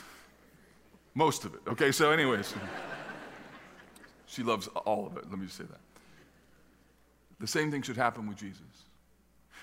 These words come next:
You read the Bible, and you see what the Bible says, and you're like, "Oh, this is what Jesus loves. This is what I love. This is the heart of God. This is my heart."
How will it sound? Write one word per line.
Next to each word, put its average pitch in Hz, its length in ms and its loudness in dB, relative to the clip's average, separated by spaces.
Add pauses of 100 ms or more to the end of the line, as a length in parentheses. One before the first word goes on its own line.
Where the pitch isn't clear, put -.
You 131 140 -2
read 143 160 2
the 135 60 0
Bible, 110 540 2 (200)
and 110 120 -2
you 107 60 -2
see 123 160 -6
what 117 120 -6
the 104 60 -10
Bible 104 300 2
says, 95 500 -6
and 107 100 -6
you're 101 80 -4
like, 101 180 -8
"Oh, 113 160 -2
this 110 100 -8
is 123 80 -8
what 104 120 -6
Jesus 113 320 -10
loves. 127 180 -6
This 104 120 -10
is - 60 -14
what - 100 -12
I - 60 -10 (140)
love. - 140 -10 (2000)
This 117 140 -6
is 127 100 -4
the 120 60 -2
heart 120 180 2
of 101 100 -6
God. 120 280 4
This 113 160 -6
is 101 100 -8
my 110 200 0
heart." 101 240 -6